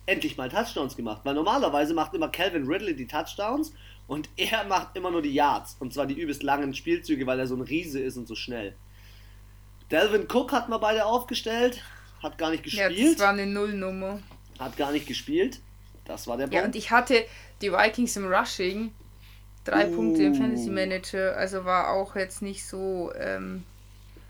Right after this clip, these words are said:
Speaker 2: überragend.
Speaker 1: Nee.
Speaker 2: Obwohl, es gab nur einen Sack von den Falcons, gut dafür, äh, fünf Tackle for Lost. Aber jetzt auch,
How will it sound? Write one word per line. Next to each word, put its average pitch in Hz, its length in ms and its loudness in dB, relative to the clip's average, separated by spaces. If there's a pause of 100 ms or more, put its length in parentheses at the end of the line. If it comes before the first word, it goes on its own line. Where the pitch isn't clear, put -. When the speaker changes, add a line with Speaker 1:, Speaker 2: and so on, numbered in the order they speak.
(140)
Speaker 2:
überragend. 101 760 -2
Speaker 1:
Nee. 127 260 0
Speaker 2:
Obwohl, 247 520 0
es 208 160 -4
gab 277 240 0
nur 262 180 2
einen 349 300 2
Sack - 300 -8
von 202 200 -2
den 202 160 -4
Falcons, 240 720 -2
gut 254 240 -4
dafür, 208 580 2
äh, 190 440 0 (320)
fünf 240 420 0 (720)
Tackle 226 320 2
for 196 180 -2
Lost. 202 380 0 (1160)
Aber 202 200 -2
jetzt 214 340 -4
auch, 254 280 6